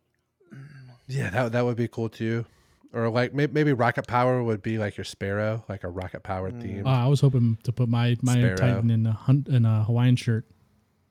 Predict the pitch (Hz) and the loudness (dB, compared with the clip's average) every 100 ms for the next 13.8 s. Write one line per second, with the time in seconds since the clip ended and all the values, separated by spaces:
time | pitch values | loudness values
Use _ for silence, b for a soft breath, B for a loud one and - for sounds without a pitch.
0 | _ _ 135 113 117 110 131 123 123 - | _ _ -6 -4 -4 -4 -2 -2 -2 -10
1 | - _ _ _ _ _ _ b b b | -14 _ _ _ _ _ _ b b b
2 | - 117 - - - - 175 107 - 101 | -8 -2 -2 -2 -8 -4 -2 0 -2 -2
3 | - 139 - B B B B - 101 104 | -4 -6 -8 B B B B -8 -2 -2
4 | 104 - _ _ _ _ _ _ _ _ | -2 -6 _ _ _ _ _ _ _ _
5 | _ _ _ - 98 92 73 104 120 113 | _ _ _ -10 -6 -6 -6 -4 -2 -2
6 | 110 110 104 - 101 95 95 - 117 110 | -4 -4 -4 -2 -4 -2 -4 -6 -6 -6
7 | 117 120 113 98 - 113 107 92 113 110 | -6 -4 -2 -4 -6 -10 -10 -8 -6 -4
8 | 107 101 98 95 90 87 90 - 113 101 | -2 -4 -4 -6 -6 -8 -12 -8 -6 -2
9 | 101 101 98 101 - b b b _ _ | -2 -2 -4 -6 -8 b b b _ _
10 | _ _ _ _ _ - 98 92 95 92 | _ _ _ _ _ -8 -6 -4 -4 -4
11 | 143 131 120 117 117 131 127 151 120 107 | -4 -2 0 2 0 -2 -4 -4 -2 -4
12 | 110 117 101 - - - 117 110 104 104 | -4 -6 -8 -10 -12 -10 -10 -6 -4 -2
13 | 101 90 - 98 - 104 107 | -4 -8 -10 -12 -8 -6 -8